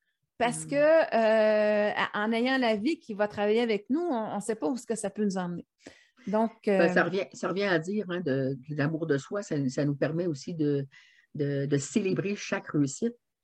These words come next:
Speaker 2: Donc, c'est pas juste le point final qu'on félicite,
Speaker 1: Exact.
Speaker 2: qu'on glorifie. C'est chaque étape. Parce que, parce que c'est, le, le résultat final,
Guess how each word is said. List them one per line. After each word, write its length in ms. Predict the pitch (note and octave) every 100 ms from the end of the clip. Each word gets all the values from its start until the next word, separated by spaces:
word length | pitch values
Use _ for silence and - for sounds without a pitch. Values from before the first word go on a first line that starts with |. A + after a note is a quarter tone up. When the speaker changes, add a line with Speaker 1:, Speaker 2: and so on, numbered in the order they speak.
| _
Speaker 2:
Donc, 220 | D3+ D#3+ E3
c'est 120 | E3
pas 140 | G#3
juste 220 | G3+ A#3
le 80 | -
point 240 | - F#3 F3
final 460 | - F3+ G3 G#3
qu'on 180 | F3+ D#3
félicite, 440 | C3+ E3+ D3+ - G3
Speaker 1:
Exact. 280 | F#3+ F3+ D3
Speaker 2:
qu'on 60 |
glorifie. 520 | C#3+ D3 D#3+ C3 G#3+ G#3+ - - - -
C'est 160 | -
chaque 320 | F3 B3+ A#3
étape. 360 | G3+ F#3 A#3 A#3 _ _ _ _
Parce 160 | F3 -
que, 220 | G#3 G#3 - _ _ _
parce 200 | - A3+
que 360 | - A#3 A#3 A3+ -
c'est, 580 | - F#3+ F#3+ - - - -
le, 220 | F#3 F#3
le 120 | -
résultat 420 | G3+ A#3 B3 -
final, 380 | D#4 - F3+ G#3